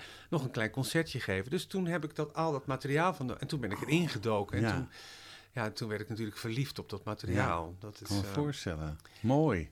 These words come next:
Speaker 1: En het was heel leuk, het was best ingewikkeld Engels. Mensen verstonden het niet allemaal. En toen ging ik naar Zuid-Afrika. En
Speaker 2: En
Speaker 1: toen
Speaker 2: Shakespeare is ook heel ingewikkeld
Speaker 1: In het
Speaker 2: Engels.
Speaker 1: Engels,
Speaker 2: Ja,
Speaker 1: zeker,
Speaker 2: ja.
Speaker 1: ja. En toen ging ik naar Zuid-Afrika en dat was echt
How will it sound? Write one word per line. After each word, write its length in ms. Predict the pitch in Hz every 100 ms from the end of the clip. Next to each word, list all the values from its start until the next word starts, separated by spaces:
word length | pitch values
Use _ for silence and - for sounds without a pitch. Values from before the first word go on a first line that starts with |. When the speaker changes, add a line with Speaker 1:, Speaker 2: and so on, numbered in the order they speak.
| -
Speaker 1:
En 140 | 156
het 100 | 170
was 140 | 156 147
heel 200 | 147 131
leuk, 180 | 131 139
het 140 | 135
was 140 | 123 -
best 260 | 131 - -
ingewikkeld 540 | 127 - 101 143 120
Engels. 360 | - 131 156 156
Mensen 280 | 127 117 117
verstonden 380 | 127 127 147 156
het 100 | 147
niet 160 | 143
allemaal. 460 | 104 139 135 131 135 - -
En 100 | -
toen 160 | 135 135
ging 200 | - 131
ik 60 | 117
naar 120 | 117
Zuid-Afrika. 720 | 110 107 131 151 143 - 123
En 60 |
Speaker 2:
En 60 | 117
Speaker 1:
toen 100 | -
Speaker 2:
Shakespeare 520 | - 110 104 - 113
is 100 | 98
ook 180 | 117 120
heel 180 | 95 107
ingewikkeld 560 | 113 98 98 95 - 170
Speaker 1:
In 60 |
het 100 | 110
Speaker 2:
Engels. 80 | - 156
Speaker 1:
Engels, 180 | 165
Speaker 2:
Ja, 60 | 110
Speaker 1:
zeker, 360 | 165 165 - 156
Speaker 2:
ja. 80 |
Speaker 1:
ja. 120 | 147 147 - - -
En 100 | 165
toen 80 | 165
ging 120 | 185
ik 60 | 165
naar 120 | 160
Zuid-Afrika 800 | 156 135 147 175 - 156 135 120
en 60 |
dat 140 | 131 131
was 160 | 120
echt 240 | 123 120